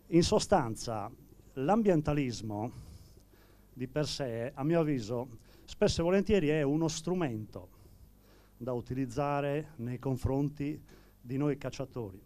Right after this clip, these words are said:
ma non perché noi andiamo a caccia, per, non perché noi, eh, preleviamo, eh, selvaggina nel territorio o quant'altro, <clears throat> ma perché noi, oltre che ad avere il cane, abbiamo bisogno di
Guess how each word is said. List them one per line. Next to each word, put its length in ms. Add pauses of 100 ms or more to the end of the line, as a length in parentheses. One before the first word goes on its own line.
(100)
ma 160
non 260
perché 520
noi 520
andiamo 380
a 60
caccia, 520
per, 260 (420)
non 260
perché 340
noi, 500 (520)
eh, 280 (480)
preleviamo, 840
eh, 380
selvaggina 720
nel 160
territorio 680
o 60
quant'altro, 540 (100)
<clears throat> 320 (1000)
ma 180 (100)
perché 340
noi, 420
oltre 380
che 200
ad 120
avere 280
il 80
cane, 320
abbiamo 280
bisogno 440
di 240